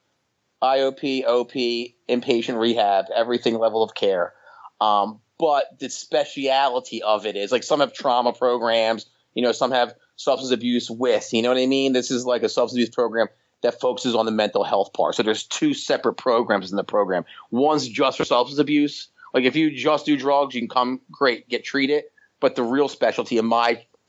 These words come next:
passion is the mental health and the things, because, you know, once I learned how to manage my mania,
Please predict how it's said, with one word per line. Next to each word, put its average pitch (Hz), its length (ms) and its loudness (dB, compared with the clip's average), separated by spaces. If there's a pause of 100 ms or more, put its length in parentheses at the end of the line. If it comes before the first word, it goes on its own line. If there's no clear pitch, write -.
passion 101 400 -2
is 101 120 -6
the 110 80 -6
mental 110 260 0
health 107 260 2
and 98 80 -8
the 87 60 -6
things, 98 280 -6
because, 98 440 -2 (280)
you 131 100 0
know, 131 160 0
once 147 360 -2
I 135 60 4
learned 123 200 0
how 131 60 0
to 113 60 -4
manage 113 420 2
my 113 140 2
mania, 131 640 0